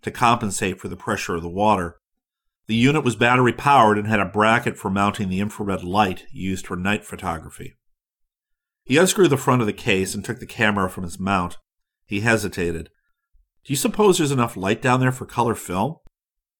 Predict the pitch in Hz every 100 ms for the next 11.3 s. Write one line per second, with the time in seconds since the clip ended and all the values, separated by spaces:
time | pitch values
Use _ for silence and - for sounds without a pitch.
0 | _ _ _ - 92 104 170 - 87 95
1 | 135 _ _ - - 82 80 76 _ 78
2 | 76 - _ _ _ _ _ 98 117 151
3 | 123 117 143 170 123 107 107 104 117 123
4 | 101 92 127 147 95 92 _ _ _ _
5 | _ 98 131 135 127 113 95 - 127 135
6 | 120 131 135 90 - 131 127 98 - 87
7 | 160 127 78 - _ _ _ _ - 107
8 | 131 127 117 123 135 104 92 110 131 87
9 | 82 95 160 107 - _ _ _ _ _
10 | _ _ 117 101 104 107 101 117 127 196
11 | 185 - -